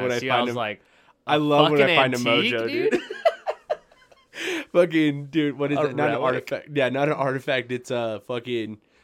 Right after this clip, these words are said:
Speaker 2: oh, it was a fossil?
Speaker 1: Yeah.
Speaker 2: Fucking li-,
Speaker 1: Like,
Speaker 2: like, yeah, I s-,
Speaker 1: <laughs>
Speaker 2: I would start, like, if I ever see that out with, like, my kids, I'm like, "Fucking, you leave that because some
Speaker 1: Yeah.
Speaker 2: architectt's gonna come by
Speaker 1: Yeah,
Speaker 2: someday.
Speaker 1: that,
Speaker 2: Like,
Speaker 1: that's
Speaker 2: they need
Speaker 1: historic.
Speaker 2: that." Yeah, or not architect, fucking archaeologist.
Speaker 1: <laughs> An
Speaker 2: Some
Speaker 1: architect.
Speaker 2: architect is gonna build their house upon
Speaker 1: That is
Speaker 2: that
Speaker 1: a
Speaker 2: rock.
Speaker 1: building, brother.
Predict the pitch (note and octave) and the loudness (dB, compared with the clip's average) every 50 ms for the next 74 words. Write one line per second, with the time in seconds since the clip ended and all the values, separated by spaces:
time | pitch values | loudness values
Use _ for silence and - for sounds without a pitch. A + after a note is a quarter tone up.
0 | _ - C3 C3 A#2 A#2+ B2+ C3+ D3 D3+ C3+ A#2 A#2+ A2 _ _ - A2+ G#2 G#2+ | _ -8 -6 -4 -4 -2 -2 0 0 -2 -2 -6 -10 -12 _ _ -6 -6 -4 -4
1 | A#2+ - - G3 A#3 C4 - D#3 E3 D#3+ D3+ D#3+ D#3 C#3+ D#3 D#3 D#3 D#3+ - - | -6 -6 -8 -10 -10 -8 -8 -4 -2 0 2 2 0 0 0 -2 -2 -2 -4 -6
2 | - - D3+ D#3 D3+ C#3+ D3 B2 C#3 - - _ _ - - - D#3+ D3+ C#3 C#3 | -10 -14 -12 -8 -8 -8 -8 -8 -10 -14 -18 _ _ -16 -14 -6 -4 -2 0 0
3 | D3 C#3+ G3+ - - - - D#3 E3 G3 G3 - G3 E3 D3+ C#3 - D3+ C3+ A#2+ | 0 0 -2 -4 -2 0 -2 0 2 0 0 2 2 0 0 0 -2 -4 -4 -4
4 | B2+ A#2+ C3+ C#3 C#3 C#3 C#3+ C#3+ - - C#3 C3+ C3+ C3+ B2+ A#2+ B2 A#2+ A#2+ B2+ | -2 -2 0 0 0 0 -2 -4 -4 -4 -6 -4 -2 -2 -2 -2 -4 -4 -4 -6
5 | B2 B2+ A#2+ A#2+ A#2 A2 G#2+ - A#2+ A#2+ C3 D#3 C#3+ B2+ A#2+ A2+ - C3+ C#3+ C#3 | -6 -6 -6 -6 -8 -10 -10 -8 -8 -8 -6 -6 -6 -6 -8 -8 -4 -4 -4 -4
6 | C3 - - - - - _ - B2+ D3 E3 E3+ E3+ F3+ F#3+ D#3+ C#3+ C3 A#2+ A2 | -4 -8 -12 -18 -20 -20 _ -12 -6 -2 2 2 2 2 2 0 0 -2 -2 -2
7 | - - B2+ - C#3+ B2 - - D3+ D3 D3 C#3 D3 D3 - - - C3 A#2 - | -6 -8 -6 -6 -4 -4 2 2 4 4 6 4 4 2 0 -2 -4 -4 -4 -4
8 | - B2+ B2 A2+ - C3+ B2+ B2 A#2+ A2+ A#2+ B2+ G#2+ G2+ A2 A#2 A2 A2+ A2 G2+ | -6 -6 -6 -4 -4 -4 -2 0 0 0 -2 -2 -2 0 0 0 0 0 -2 -4
9 | G2 A#2+ B2 - B2+ A#2+ A#2 B2+ D3 D3 C3 C#3 D3+ C3+ - C#3 A#2 A#2+ B2+ A#2 | -4 -4 -4 -4 -4 -4 -2 -2 -2 -2 0 -2 -2 -2 -2 -4 -2 -2 -2 -4
10 | G#2 - - - - B2+ C3 B2 A2+ - - C#3 C#3+ C#3 A#2+ E2 F#2+ A2+ G#2+ - | -6 -8 -12 -16 -8 -6 -4 -4 -4 -6 -6 -4 -4 -4 -4 -4 -6 -10 -12 -12
11 | A2+ - B2 A2 G#2+ - B2+ A#2+ A2 G#2+ G2 - C3 C3 G#2 A#2+ A#2 A#2 A#2+ A#2+ | -10 -8 -8 -8 -8 -6 -8 -8 -8 -8 -8 -6 -6 -6 -4 -4 -6 -4 -4 -6
12 | A2+ G#2 C3+ - - - - D3 E3 C#3+ D#3+ F#3+ G3+ G3+ A2+ D#3+ F3 F#3+ F3+ G#3 | -8 -10 -12 -12 -14 -16 -12 -10 -8 -2 2 2 2 4 4 4 4 4 4 0
13 | - F#3 F3 D#3 C#3+ D#3 C#3+ D#3 C#3+ C3+ C#3+ D3 D3 D3+ D3 C#3+ B2 A2+ B2+ C3+ | 2 4 4 4 2 0 -2 -2 -2 -2 2 2 2 4 4 2 0 2 2 2
14 | D3 D3+ D3+ D#3 C3 C#3 B2 B2 D3 C#3+ C3 B2+ B2+ B2 C3 B2+ A#2+ A#2 - B2 | 2 2 0 -2 0 2 2 4 4 4 2 2 2 4 4 4 4 4 0 0
15 | B2+ C3+ C#3 B2 B2 A2 A2 - A2+ A2 A2+ - - | 0 0 0 0 -4 -4 0 -2 -2 -2 0 -2 -4